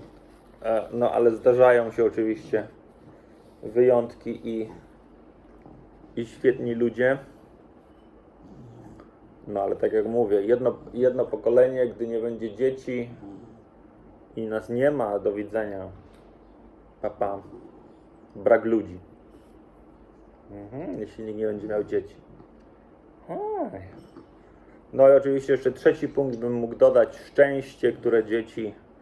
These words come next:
które dzieci, e, które dzieci gwarantują. Oczywiście są rodzice, które,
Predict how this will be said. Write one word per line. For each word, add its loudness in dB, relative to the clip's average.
które 0
dzieci, -2
e, -4
które 2
dzieci -4
gwarantują. 4
Oczywiście -2
są 0
rodzice, 2
które, -4